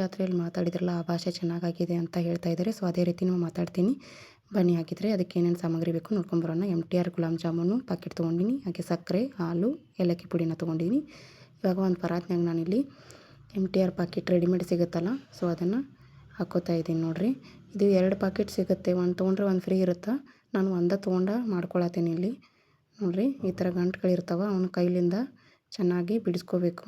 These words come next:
ಅಂದರೆ ಈ ಥರ ಮಾಡ್ಕೊಳ್ಳಿ, ಸ್ವಲ್ಪ ಮಾಡ್ಕೊಳ್ಳಿ, ಅದೇನು ರೆಡಿ ಇರುತ್ತಲ್ಲ ಅದಕ್ಕೋಸ್ಕರ. ಹಾಲು ನೋಡ್ಕೊಂಡು ನೋಡ್ಕೊಂಡು ಹಾಕ್ಕೊಳ್ಳಿ. ನಾನಿಲ್ಲಿ ಹಾಲು, ತಣ್ಣಗಿರೋ ಹಾಲು ಅಂದರೆ ಕಾಯಿಸಿ ಆರಿಸಿರೋ ಹಾಲನ್ನು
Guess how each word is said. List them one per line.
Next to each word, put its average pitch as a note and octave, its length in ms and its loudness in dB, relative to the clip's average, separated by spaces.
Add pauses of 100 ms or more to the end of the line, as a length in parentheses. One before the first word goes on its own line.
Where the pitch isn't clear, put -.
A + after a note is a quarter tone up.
ಅಂದರೆ G#3+ 200 0 (420)
ಈ - 100 -2
ಥರ F#3+ 80 0 (160)
ಮಾಡ್ಕೊಳ್ಳಿ, F3 500 2 (540)
ಸ್ವಲ್ಪ G3 220 0 (120)
ಮಾಡ್ಕೊಳ್ಳಿ, F3+ 420 2
ಅದೇನು F#3+ 300 2 (300)
ರೆಡಿ F3+ 220 4
ಇರುತ್ತಲ್ಲ F3 320 0 (100)
ಅದಕ್ಕೋಸ್ಕರ. F3+ 460 -4 (200)
ಹಾಲು F3 340 2 (200)
ನೋಡ್ಕೊಂಡು F3+ 400 2
ನೋಡ್ಕೊಂಡು F#3 340 0
ಹಾಕ್ಕೊಳ್ಳಿ. F3 340 0 (500)
ನಾನಿಲ್ಲಿ F#3 320 2
ಹಾಲು, F3+ 260 2 (140)
ತಣ್ಣಗಿರೋ F#3+ 400 4
ಹಾಲು F3 240 0
ಅಂದರೆ F3 200 2 (520)
ಕಾಯಿಸಿ G3 440 2 (120)
ಆರಿಸಿರೋ F#3 420 0
ಹಾಲನ್ನು F3 380 0